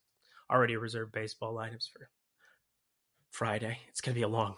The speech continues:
All-Star break, but we're gonna be firing up here. Tyrrell Hatton, last guy in. He's been so consistently good this entire season. Look at this. Third. Look at these box scores. T five,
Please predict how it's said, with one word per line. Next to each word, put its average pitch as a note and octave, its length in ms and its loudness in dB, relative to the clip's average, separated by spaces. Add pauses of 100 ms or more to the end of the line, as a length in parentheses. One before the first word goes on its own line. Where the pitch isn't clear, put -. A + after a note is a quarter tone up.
All-Star A2 320 2
break, A2+ 220 4
but - 240 12 (260)
we're F#3+ 120 12
gonna B3 120 12
be G3+ 120 10
firing E3+ 560 12
up D3+ 240 12
here. D3 320 12
Tyrrell E3 280 10
Hatton, C3+ 500 12 (260)
last F#3 320 12
guy D3+ 220 12
in. D3 380 6 (200)
He's F4 240 12
been C#4+ 180 8
so F3 300 10
consistently D#3 720 4
good B2 440 4 (280)
this F3 180 8
entire C#3 480 8
season. C3 420 0
Look - 180 0
at C3 80 -2
this. - 300 -6 (120)
Third. D#3 320 10 (340)
Look G#3 140 6
at E3 40 4
these C3 140 4
box - 320 6
scores. - 300 -4
T C#3+ 240 4
five, B2+ 320 2